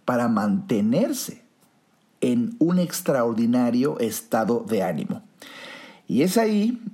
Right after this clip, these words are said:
es ahí cuando mi filosofía de vida, este tipo de mensajes como este podcast y todo lo que publico, pues pasa a ser una invitación a una virtud personal. Fíjate bien,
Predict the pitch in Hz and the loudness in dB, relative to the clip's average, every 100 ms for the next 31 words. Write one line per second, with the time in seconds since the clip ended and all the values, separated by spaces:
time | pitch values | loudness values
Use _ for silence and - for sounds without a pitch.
0 | - 151 160 156 156 185 165 135 127 117 | -2 0 2 2 2 0 0 2 2 2
1 | 113 131 160 175 170 180 160 170 165 147 | 2 0 2 2 2 2 2 2 2 2
2 | 120 156 - - _ _ 113 123 147 131 | 2 0 -6 -20 _ _ -2 0 0 0
3 | 143 143 120 113 117 123 127 127 - 113 | 2 2 4 2 2 0 0 -2 0 0
4 | 247 - - 135 123 120 127 123 123 120 | 2 -2 0 2 0 0 -2 -2 -2 0
5 | 180 202 175 139 - 113 123 110 - 123 | 0 0 0 -2 0 0 2 0 -2 -4
6 | - - _ - - - - - 139 127 | -8 -20 _ -18 -16 -18 -20 -4 0 0
7 | - 185 160 214 285 254 269 277 262 247 | -4 -4 0 0 0 0 2 0 2 0
8 | - 147 - 175 190 262 - - _ _ | 2 0 2 2 2 0 -2 -14 _ _
9 | _ _ 117 151 185 185 190 - - 123 | _ _ 0 2 2 2 0 -6 -2 0
10 | 117 - - 190 190 - - 147 147 151 | 0 -2 0 0 -2 -8 -6 -4 -4 -2
11 | 127 78 - - - 185 190 151 - - | -2 -4 -6 -14 -6 -2 0 -2 -2 -8